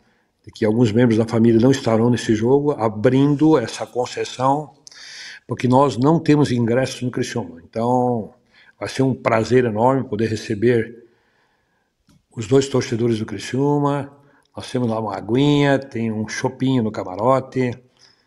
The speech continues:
tem lá um petisco, né? É, e também quero aproveitar essa oportunidade pra informar a todos a dificuldades, a dificuldade que estamos tendo,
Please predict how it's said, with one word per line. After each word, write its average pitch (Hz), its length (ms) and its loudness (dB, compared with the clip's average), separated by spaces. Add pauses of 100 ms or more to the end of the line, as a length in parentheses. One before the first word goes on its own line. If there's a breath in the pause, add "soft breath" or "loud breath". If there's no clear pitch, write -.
(400 soft breath)
tem 113 120 -4
lá 120 80 2
um 127 60 2
petisco, 127 680 0
né? 123 420 0 (600 loud breath)
É, 110 1000 2
e 147 220 4
também 151 480 2
quero 147 260 2
aproveitar 123 400 0
essa 120 160 -4
oportunidade 117 800 -2 (920)
pra 107 160 -4
informar 127 920 0
a 117 80 -4
todos 139 680 0
a 110 60 -4
dificuldades, 120 1080 -6 (300)
a - 60 -10
dificuldade 127 640 0
que - 80 -8
estamos 131 340 -4
tendo, 131 580 -2